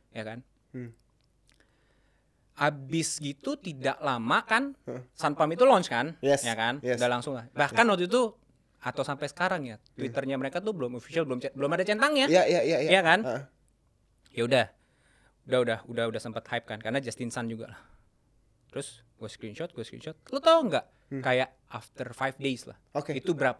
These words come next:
Speaker 1: token yang
Speaker 2: Dari
Speaker 1: kebuat?
Speaker 2: seratus nih ya?
Speaker 1: Dari seratus. Eh,
Speaker 2: Five
Speaker 1: dari
Speaker 2: day-,
Speaker 1: nggak sampai seratus,
Speaker 2: nggak
Speaker 1: sorry.
Speaker 2: sampai seratus, five days. Berapa?
Speaker 1: Itu tuh sampai hampir delapan ratus total.
Speaker 2: Uff.
Speaker 1: Total dibuat ya.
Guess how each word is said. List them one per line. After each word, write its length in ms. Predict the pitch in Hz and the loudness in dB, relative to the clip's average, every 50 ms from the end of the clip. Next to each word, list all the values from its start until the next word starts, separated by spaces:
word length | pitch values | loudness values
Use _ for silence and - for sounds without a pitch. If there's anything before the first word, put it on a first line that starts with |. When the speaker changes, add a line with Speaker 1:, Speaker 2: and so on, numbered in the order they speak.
| - | -6
Speaker 1:
token 320 | 120 135 135 123 - - 120 | -10 -8 -10 -8 -8 -8 -2
yang 80 | 139 | 2
Speaker 2:
Dari 160 | 139 139 139 135 | 2 4 4 4
Speaker 1:
kebuat? 120 | 120 113 | 2 4
Speaker 2:
seratus 340 | - 139 143 - 175 156 - - | 4 2 2 2 0 0 0 -2
nih 100 | 127 131 | -2 0
ya? 80 | 127 143 | 2 6
Speaker 1:
Dari 140 | 156 190 | 6 6
seratus. 340 | 208 208 220 226 - - 185 165 | 6 6 2 2 4 2 0 4
Eh, 60 | - | 6
Speaker 2:
Five 100 | - 208 | 8 10
Speaker 1:
dari 120 | 156 165 180 | 10 10 10
Speaker 2:
day-, 100 | 220 226 | 10 10
Speaker 1:
nggak 140 | 226 202 | 10 10
sampai 180 | 208 196 185 196 | 10 8 8 6
seratus, 240 | 185 196 196 196 202 | 6 6 4 6 8
Speaker 2:
nggak 120 | 165 156 | 8 10
Speaker 1:
sorry. 100 | 160 160 156 | 10 10 8
Speaker 2:
sampai 120 | 160 156 | 6 6
seratus, 260 | 160 151 156 151 147 - | 4 2 2 0 0 4
five 200 | - 160 156 143 | 4 4 4 4
days. 220 | 143 135 123 - - - _ | 2 0 0 -2 -8 -16 _
Berapa? 300 | - 120 117 110 101 104 - _ _ _ _ _ _ | -10 -8 -8 -8 -8 -12 -16 _ _ _ _ _ _
Speaker 1:
Itu 260 | 156 156 147 - 196 | -4 -4 -2 -2 -2
tuh 140 | 190 - 233 | 0 0 -2
sampai 640 | - - 190 160 156 151 147 151 - - 202 208 202 - _ _ _ - | 0 2 4 4 4 2 -2 4 6 8 8 8 6 2 _ _ _ -4
hampir 580 | - - 190 190 190 190 185 185 - - 285 254 | 8 10 10 10 10 6 0 -2 0 0 0 2
delapan 380 | 185 156 143 139 131 - 143 139 | 2 2 2 2 2 2 0 0
ratus 300 | 143 143 - - 143 - | -2 -4 -4 -4 -8 -8
total. 400 | - - 117 - 160 143 110 - - _ _ | -8 -14 -2 0 2 2 2 -2 -8 _ _
Speaker 2:
Uff. 240 | - 202 214 165 - - - - - - - - - - - - - - - - | -6 -4 -4 -4 -6 -8 -12 -14 -16 -16 -20 -20 -20 -20 -20 -20 -20 -20 -16 -6
Speaker 1:
Total 320 | - 139 - - 180 175 | -6 -4 4 4 4 6
dibuat 420 | 165 160 139 139 143 151 156 135 - | 6 2 -2 0 2 4 4 2 2
ya. 120 | 110 - | -4 -12